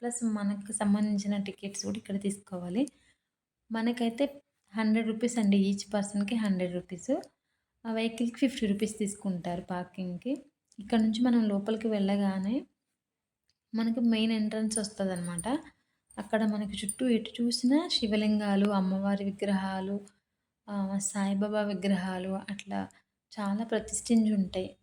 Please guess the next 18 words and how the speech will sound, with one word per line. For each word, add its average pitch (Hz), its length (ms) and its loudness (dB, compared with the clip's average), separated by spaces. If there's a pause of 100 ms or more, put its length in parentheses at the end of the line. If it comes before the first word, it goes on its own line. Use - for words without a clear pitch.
(160)
వెంకటేశ్వర 202 680 -4
స్వామి 196 420 0
స్టాచ్యూస్ 190 560 -6
అలా 190 140 0
చాలా 190 300 -2
ప్రతిష్ఠించి 196 720 -4
ఉంటాయి. 180 480 -2 (580)
మనకి 226 360 0
ఎటువైపు 240 520 0
చూసినా 240 420 2 (100)
టెంపుల్‌కి 214 520 -2
నాలుగు 208 380 -2
వైపులా 214 320 -2
చూసినా 202 420 0
కూడా 214 180 2
ప్రతిష్ఠించిన 233 840 2
విగ్రహాలే 196 500 0
కనిపిస్తాయండి. 180 840 0